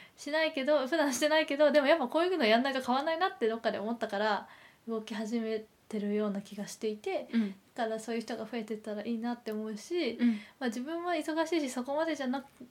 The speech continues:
Speaker 1: て思っても、なんか全然罪悪感を持つ必要はなくて、でもね、そういう動いてる人を応援するっていう立場も超重要だと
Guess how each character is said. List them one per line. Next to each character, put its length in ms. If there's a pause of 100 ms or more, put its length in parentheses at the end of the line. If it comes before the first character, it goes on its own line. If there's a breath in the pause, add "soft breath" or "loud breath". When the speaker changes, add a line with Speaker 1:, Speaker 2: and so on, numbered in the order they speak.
Speaker 1:
て 200
思 180
っ 80
て 140
も、 360 (280 loud breath)
な 80
ん 40
か 60
全 120
然 80
罪 160
悪 140
感 120
を 40
持 100
つ 100
必 220
要 60
は 80
な 120
く 80
て、 260
で 100
も 140
ね、 220 (420 loud breath)
そ 360
う 60
い 300
う 40
動 100
い 60
て 100
る 60
人 260
を 40
応 80
援 140
す 120
る 80
っ 40
て 160
い 40
う 80
立 220
場 100
も 200 (520 loud breath)
超 220
重 240
要 140
だ 100
と 220